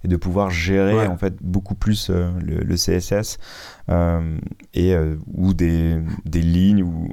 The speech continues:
Speaker 1: et en, mais de manière native. Et souvent, on va faire des calculs ou des choses comme ça, et au final, on, peut-être qu'on n'a pas besoin. Il suit-, il, il nous suffirait, en fait, d'utiliser la, la bonne unité, quoi.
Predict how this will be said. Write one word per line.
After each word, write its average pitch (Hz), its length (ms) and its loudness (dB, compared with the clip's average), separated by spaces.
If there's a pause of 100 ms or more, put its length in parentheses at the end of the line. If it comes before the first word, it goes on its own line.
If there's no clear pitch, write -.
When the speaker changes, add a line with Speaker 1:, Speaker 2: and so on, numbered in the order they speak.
Speaker 1:
et 82 100 0
en, 82 180 2 (220)
mais 90 160 2
de 87 100 0
manière 95 300 2
native. 95 480 2 (1200)
Et 90 60 2
souvent, 90 440 0
on 87 100 -4
va 82 140 2
faire 87 160 0
des 85 80 -2
calculs 95 540 0
ou 90 100 0
des 80 100 0
choses 82 200 -2
comme 80 160 -2
ça, 104 280 0 (140)
et 80 140 2
au - 20 -4
final, 90 340 0
on, 82 160 -2
peut-être - 240 -4
qu'on 82 80 0
n'a 78 80 2
pas 87 140 2
besoin. 95 400 0 (400)
Il 82 80 -4
suit-, 98 340 2
il, 92 140 4
il 98 160 0
nous 98 100 4
suffirait, 98 560 -2
en 95 80 0
fait, 98 320 -2
d'utiliser 90 600 0
la, 82 340 0
la 82 80 0
bonne 92 220 2
unité, 95 340 2
quoi. 80 220 -6